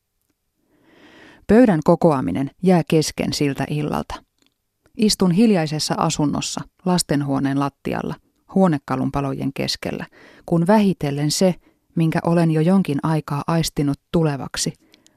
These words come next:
konkretisoituu mielessäni ajatusten paloiksi. Miksi voin näin huonosti, vaikka minulla on perhe,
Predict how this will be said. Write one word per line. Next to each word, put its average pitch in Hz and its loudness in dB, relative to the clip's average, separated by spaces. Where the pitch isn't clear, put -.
konkretisoituu 151 0
mielessäni 156 -2
ajatusten 156 -4
paloiksi. 151 -6
Miksi 190 -2
voin 147 0
näin 131 -4
huonosti, 143 -4
vaikka 156 0
minulla 180 4
on 135 -6
perhe, 170 0